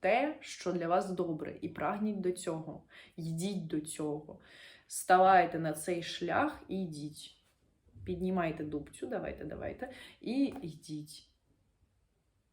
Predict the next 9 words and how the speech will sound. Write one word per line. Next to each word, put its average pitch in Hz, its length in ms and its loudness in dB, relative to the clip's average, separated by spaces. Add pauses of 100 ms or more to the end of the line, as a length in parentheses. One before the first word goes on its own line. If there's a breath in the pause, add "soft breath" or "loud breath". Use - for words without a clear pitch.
(120)
Чи 175 120 -8
спочатку 170 560 -6
подумайте, 170 920 -2 (120)
промозгуйте 165 840 2
це, - 480 -8
цю - 180 -10
інформацію. 165 880 -8 (380 loud breath)
Також, - 500 4 (340 loud breath)
ем, 214 760 2